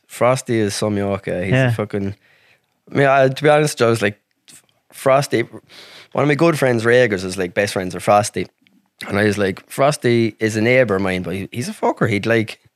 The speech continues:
Speaker 1: he'd let you know, Frosty,
Speaker 2: Yeah.
Speaker 1: and you wouldn't, like, he would always have something to fucking sneer or have something to say. So I was like,
Speaker 2: Especially when he's drinking.
Speaker 1: "Oh, an absolute fucker."
Speaker 2: Yeah.
Speaker 1: But, uh, yeah, Reagers was, I was like, "Hmm, don't know about Frosty. He's a fucking cheeky little bastard." You know, he's a couple of years younger than me.
Speaker 2: Mm.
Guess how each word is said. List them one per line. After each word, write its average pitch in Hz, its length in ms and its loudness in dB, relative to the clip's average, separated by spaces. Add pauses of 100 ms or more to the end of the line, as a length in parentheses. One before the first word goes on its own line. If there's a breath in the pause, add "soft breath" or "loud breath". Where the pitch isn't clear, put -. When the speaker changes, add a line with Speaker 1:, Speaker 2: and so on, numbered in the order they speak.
(600)
Speaker 1:
he'd 113 120 -4
let 139 220 0
you 123 60 2
know, 123 340 2 (260)
Frosty, 117 380 2
Speaker 2:
Yeah. 104 80 4
Speaker 1:
and 107 100 2
you 113 80 2
wouldn't, 143 320 4
like, 120 260 0
he 120 220 -2
would 120 160 2
always 123 400 4
have 117 220 2
something 113 260 -2
to 104 60 -12
fucking 104 320 -4
sneer 120 460 0
or 92 80 0
have 104 220 -2
something 107 280 -2
to - 40 -8
say. 104 140 -2
So 107 120 -4
I - 20 -4
was 135 100 -6
like, 143 180 -6 (360 loud breath)
Speaker 2:
Especially 180 320 2
when 170 80 4
he's 156 120 2
drinking. 123 340 0 (180)
Speaker 1:
"Oh, 95 220 -2
an 95 100 -4
absolute 101 400 -2
fucker." - 420 -2
Speaker 2:
Yeah. 123 360 0
Speaker 1:
But, 101 240 2
uh, 98 240 4 (340)
yeah, 107 120 2
Reagers 110 360 2
was, 95 180 -4
I 107 140 -4
was 110 140 -4
like, 107 120 -2
"Hmm, 139 360 2 (280)
don't 151 120 -2
know 156 40 0
about 139 160 0
Frosty. 123 380 0
He's 95 140 -4
a 110 40 -12
fucking 127 480 -4
cheeky 107 300 -4
little - 180 -6
bastard." 92 400 -4
You 139 60 4
know, 139 40 6
he's 135 100 2
a - 20 -8
couple 147 160 0
of 135 60 2
years 123 140 2
younger 135 280 4
than 104 80 -2
me. 90 80 -2
Speaker 2:
Mm. 127 200 2